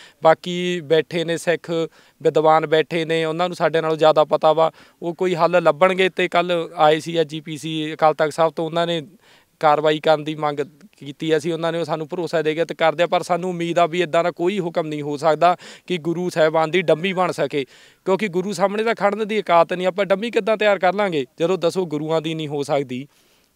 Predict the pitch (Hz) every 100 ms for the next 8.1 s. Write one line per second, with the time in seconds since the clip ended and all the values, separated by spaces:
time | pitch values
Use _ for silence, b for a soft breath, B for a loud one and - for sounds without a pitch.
0 | - 165 180 196 196 214 220 208 247 196
1 | 190 175 151 175 175 180 170 180 180 196
2 | 170 165 170 175 175 202 - 190 170 151
3 | 165 147 139 139 131 b b b 202 220
4 | 165 180 196 190 190 190 214 202 190 208
5 | 196 196 185 208 220 208 202 202 196 156
6 | 170 165 170 170 190 196 175 180 170 170
7 | 160 165 185 180 170 170 165 156 151 147
8 | 151